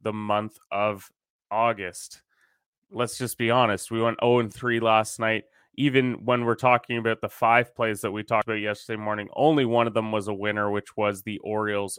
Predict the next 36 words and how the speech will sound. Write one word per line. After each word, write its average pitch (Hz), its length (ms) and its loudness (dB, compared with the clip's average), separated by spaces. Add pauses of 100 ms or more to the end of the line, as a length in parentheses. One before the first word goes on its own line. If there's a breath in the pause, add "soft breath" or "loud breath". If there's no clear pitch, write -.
over 104 360 -10
the 95 180 -16
Rangers, 113 640 -6 (340 soft breath)
but 104 100 2
wasn't 131 380 8
an 120 120 2
official 113 420 -2
play 110 260 2
on 101 160 0
the 95 80 -8
card. 123 460 4 (340 soft breath)
We 110 140 2
had 113 160 4
the 107 200 -4
Aces 117 640 -2
and 110 260 -2
Mystics 113 560 -6
over 113 300 -2
one 110 240 -4
sixty-five 107 800 -2
and 101 100 -4
a 92 60 -8
half. 131 420 4
Looked 135 320 -2
like 131 220 0
it 117 80 -2
was 113 180 -4
on 110 220 2
pace, 110 480 -2 (320 soft breath)
but 107 120 -4
then 113 140 6
a 104 60 2
flat 110 400 6
fourth 110 340 0
quarter 104 400 0
means 104 380 -8